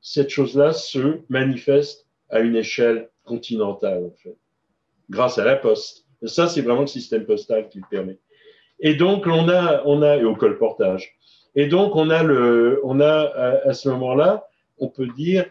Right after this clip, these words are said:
un, un, un forum qui se met en place et une dynamique de nouveauté.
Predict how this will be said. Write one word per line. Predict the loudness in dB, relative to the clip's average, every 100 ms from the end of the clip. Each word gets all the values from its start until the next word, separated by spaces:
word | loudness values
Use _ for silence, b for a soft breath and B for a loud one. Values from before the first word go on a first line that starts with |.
| _
un, | -2 0 0 -2
un, | -2 -2 -6 -18 -16 -10
un | -10
forum | -6 0 2 4 4 2 -2
qui | -8
se | -10 -4
met | -4
en | -4
place | -8 -8 -8 -8 -14 -20 _ _ _ _ _ -2
et | 2 4 2 0
une | -2 -2
dynamique | -2 -2 2 2 0 -2 -8 -16
de | -8 -4 -2 -2 -4 _ _ _ _ _ _ -4
nouveauté. | 0 2 2 0 0 0 0 -6